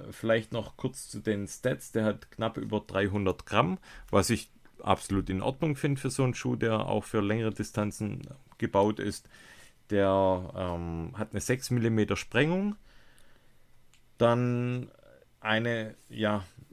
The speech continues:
äh, die nennt sich Triple Density Midsole. Das heißt, es, die Mi-, die Mittelsohle ist aus so einem E V A Material gefertigt und im Prinzip aus, ähm,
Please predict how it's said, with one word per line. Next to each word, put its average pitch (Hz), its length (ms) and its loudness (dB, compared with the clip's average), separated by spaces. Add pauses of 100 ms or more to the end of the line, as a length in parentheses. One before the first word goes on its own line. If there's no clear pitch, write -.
(160)
äh, - 200 -16 (520)
die 110 100 -2
nennt 123 340 2
sich - 280 -2
Triple 120 600 0 (160)
Density 110 540 0
Midsole. 98 640 0 (240)
Das - 160 -12
heißt, 113 280 -4
es, - 180 -10 (200)
die 107 80 -2
Mi-, 107 240 -2 (160)
die 107 80 0
Mittelsohle 127 640 2
ist - 380 -6
aus 104 300 -2
so 98 80 -2
einem 98 340 4
E 107 120 2
V 87 220 2
A - 160 0
Material 127 540 2
gefertigt 113 580 0
und 101 320 -2
im 101 140 -4
Prinzip 98 420 -2
aus, 95 300 -2
ähm, - 440 -10